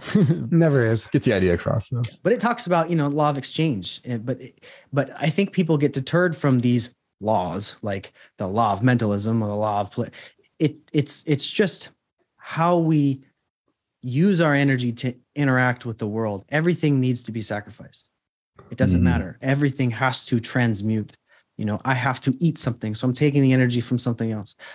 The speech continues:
Speaker 3: But if I'm taking too much energy from something else, it's called gluttony. So there's that balance there.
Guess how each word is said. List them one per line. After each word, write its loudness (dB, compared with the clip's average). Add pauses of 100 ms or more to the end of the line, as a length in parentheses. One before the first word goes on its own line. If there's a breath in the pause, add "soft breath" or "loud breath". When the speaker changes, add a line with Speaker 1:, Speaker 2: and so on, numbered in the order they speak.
(140)
Speaker 3:
But 4
if 2
I'm 4
taking 2
too 2
much 4
energy 2
from -6
something -4
else, -6
it's -10
called -2
gluttony. 0 (480)
So -4
there's -2
that 0
balance 2
there. -8